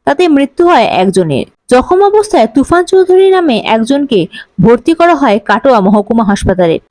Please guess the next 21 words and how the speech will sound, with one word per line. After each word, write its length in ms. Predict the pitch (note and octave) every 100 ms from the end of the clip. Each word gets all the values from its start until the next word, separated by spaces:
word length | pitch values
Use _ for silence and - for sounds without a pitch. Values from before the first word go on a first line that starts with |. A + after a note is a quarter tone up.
| _
পুলিশের 360 | D#4+ F4+ F4+ A4
অনুমান, 440 | A4+ G#4 A#3+ G#3
কাটোয়ায় 580 | A3 G#3+ G#3+ D4+ G#3 D#3+ - - _
তুফানের 400 | - - E4+ G4
নেতৃত্বে 520 | G4 F#4+ - G4 C#4+ G#3+
বোমা 260 | G#3 B3+
বাঁধার 260 | D4 D#4 D4
কাজ 200 | G#3+ G3 -
চলছিল। 460 | F#3+ E3 F#3+ D3 - _ _ -
এই 200 | C#4 F4+
নিয়ে 240 | A4 G4+
বঙ্গ 280 | C#4 C#4+ D4
বিজেপির 360 | E4+ F#4 G4+
সভাপতি 640 | F#4+ D4+ D4+ E4 F4 C4 A3+
শ্রমিক 320 | - C4 D#4+
ভট্টাচার্য 500 | E4+ E4+ F4 F4 F4+
বলেন, 520 | D4+ A3+ B3+ E3 E3+ - _ G#3+
"যে 280 | F#3 C#4+
দলের 320 | E4+ G4 A4 G4+ G#3
ভিতটাই 480 | A#3+ C#4 - F#4+ G4+
বোমা, 460 | F4 F4 C4 D#3